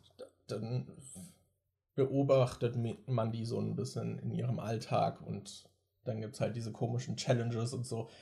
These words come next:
Es ist halt, es ist nicht super unterhaltsam bisher, aber halt auch nicht scheiße genug, als dass man's nicht angucken könnte.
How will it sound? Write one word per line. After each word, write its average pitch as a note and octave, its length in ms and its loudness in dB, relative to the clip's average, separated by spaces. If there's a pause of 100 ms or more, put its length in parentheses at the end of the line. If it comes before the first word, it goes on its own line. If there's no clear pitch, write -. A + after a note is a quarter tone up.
(120)
Es C3+ 180 2
ist F3+ 180 6
halt, F#3+ 220 8 (320)
es D#3 200 6
ist F3 140 4
nicht D#3 280 6 (120)
super D#3 420 10
unterhaltsam G3+ 1000 12
bisher, G#3+ 600 10 (640)
aber D#3 280 10
halt D3 200 8
auch D#3 180 4
nicht C3+ 220 4
scheiße D3+ 440 8
genug, C#3 340 6
als C3 160 6
dass C3 200 6
man's B2 260 4
nicht C3 280 6
angucken B2 520 2
könnte. G2+ 500 0